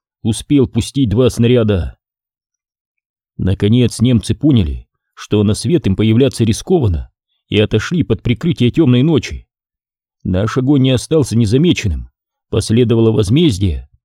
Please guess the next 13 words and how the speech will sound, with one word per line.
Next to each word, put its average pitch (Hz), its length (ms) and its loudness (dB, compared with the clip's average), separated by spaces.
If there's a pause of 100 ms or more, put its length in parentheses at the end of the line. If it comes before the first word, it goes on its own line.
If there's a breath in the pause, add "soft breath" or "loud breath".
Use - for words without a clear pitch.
(460)
Два 117 320 0
снаряда 131 480 2
разорвались 113 520 2
почти - 340 -2
рядом, 110 400 0 (380)
засыпав 120 520 -2
нас 151 180 2
землей. 117 600 0 (800)
Сидоренко 107 840 0
не 92 160 0
замедлил 117 520 2
сразу 127 340 0
среагировать 123 720 0